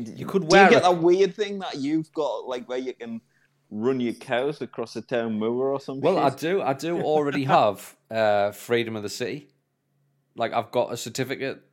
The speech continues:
Speaker 2: that I do have Freedom of the Ci-, have you got, uh, Freedom of the City, Liam?
Speaker 1: Yeah, I
Speaker 2: No?
Speaker 1: fucking, I went on an e-scooter the other day, so I got Freedom of the City. <laughs> I was in bus lanes and everything. You should have let me go.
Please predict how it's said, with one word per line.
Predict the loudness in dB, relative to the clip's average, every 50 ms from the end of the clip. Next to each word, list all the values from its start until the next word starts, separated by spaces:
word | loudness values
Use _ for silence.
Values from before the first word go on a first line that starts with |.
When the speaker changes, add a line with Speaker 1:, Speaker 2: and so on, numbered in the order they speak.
| _ _ _ _ -4
Speaker 2:
that | -2 0 0
I | 0 -2
do | 0 -2 -2 -2 -2
have | -2 -2 -2 -4
Freedom | -4 -8 -6 -6 -6 -6 -8 -10
of | -12 -12 -12
the | -14
Ci-, | -14 -10 -10
have | -8 -4 -4
you | -4 -4
got, | -4 -6 -8 -4
uh, | -4 -2 -2 -2 -4
Freedom | -6 -6 -6 -6 -6 -6 -8
of | -10 -10
the | -10
City, | -10 -10 -10 -8 -6
Liam? | -8 -8 -8 -8 -12 -18 _ _ _ _ _ _ _ _ _ _ _ _ _ -16
Speaker 1:
Yeah, | -14 -12 -12 -10
I | -6 -6 -6 -6
Speaker 2:
No? | -6 -6 -4
Speaker 1:
fucking, | -4 -6 -6 -6 -8 -10 -10 -4 _
I | 2 4
went | 6 6 4 4
on | 2 0 0
an | -2 -2 0
e-scooter | 0 -2 -2 -4 -2 0 0 0 2 2 0
the | 2 2 2 2
other | 2 0 -2
day, | 0 0 2 2 2 0 -2 _ _ _
so | _ -6 0 2 4
I | 4 4 2
got | 0 -6 -10
Freedom | -10 -6 0 2 2 2 2 0 0
of | -2 -2
the | -4 -4
City. | -4 -2 -2 -2 -2 -2 -4 -2
<laughs> | 2 2
I | 2 2
was | 4 2
in | 2 2 4 2 2 4
bus | 4 2 0 0 0
lanes | 2 2 2 2 2 0 -2
and | -2 0
everything. | 0 0 2 2 2 2 2 0
You | 0 -2 -4 -4 -4 -6 -4 0 2 2 2 0 -4
should | -4 2 2
have | 4 4
let | 6 4 4 2
me | 2 0 0 0 -2 2
go. | 2 2 2 4 2 0